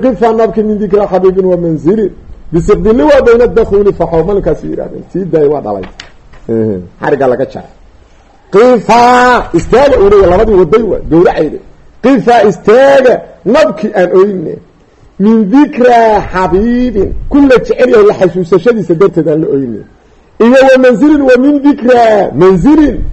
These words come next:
guri oo midkaas xabiibka uu degan yahay la xasuusashadiisa aan la oyne." Ah, xabiibka iyo manzilko bisiqdi liwa, meesha magaceeda la yidhaha siqdi liwa ku sugan. Siqdi liwahaasoo bayna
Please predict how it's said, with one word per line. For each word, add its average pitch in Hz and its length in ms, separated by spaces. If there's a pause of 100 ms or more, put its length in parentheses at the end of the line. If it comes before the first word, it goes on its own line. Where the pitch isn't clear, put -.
(320)
guri 262 520 (300)
oo 220 140
midkaas 247 380
xabiibka 226 360
uu 214 100
degan 208 400
yahay 220 240
la 208 60
xasuusashadiisa 196 1080 (280)
aan 240 220
la 339 80 (180)
oyne." 190 300 (720)
Ah, 143 420 (300)
xabiibka 254 480
iyo 480 140
manzilko 269 640 (580)
bisiqdi 208 720
liwa, 214 840 (260)
meesha 254 340
magaceeda 233 420
la 214 60
yidhaha 196 160
siqdi 156 340
liwa 190 220 (100)
ku 196 120
sugan. 143 320 (380)
Siqdi 180 320
liwahaasoo 262 720
bayna 247 280